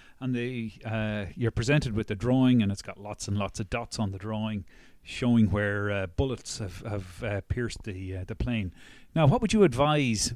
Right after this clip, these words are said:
we should do in terms of, of, uh, uh, where we would place armor on the plane? So you've got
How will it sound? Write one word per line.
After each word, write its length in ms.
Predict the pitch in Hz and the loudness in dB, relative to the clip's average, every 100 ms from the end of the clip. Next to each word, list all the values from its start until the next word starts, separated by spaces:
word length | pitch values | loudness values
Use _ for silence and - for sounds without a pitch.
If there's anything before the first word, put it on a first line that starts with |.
| 123 | -4
we 160 | 113 | -4
should 220 | 107 107 | -2 -4
do 220 | 95 110 101 | 0 2 2
in 80 | |
terms 360 | 95 98 98 95 | 0 -2 -4 -4
of, 220 | 92 - - | -8 -8 -8
of, 500 | 101 95 92 87 90 | -6 -6 -8 -6 -4
uh, 260 | 92 87 - - - - - - | -4 -6 -12 -18 -20 -20 -20 -12
uh, 260 | 95 85 95 | -10 -8 -8
where 340 | 98 107 113 | -4 -2 0
we 120 | 107 | 0
would 200 | 95 95 | -2 2
place 380 | - - 110 101 - | 2 4 0 -2 -6
armor 380 | 107 107 104 | -4 0 0
on 140 | 98 101 | -2 -8
the 60 | |
plane? 420 | - - 90 82 80 | -10 -12 -10 -10 -10
So 160 | - | -6
you've 240 | 117 117 - | -2 -2 0
got 280 | 156 - | 0 -2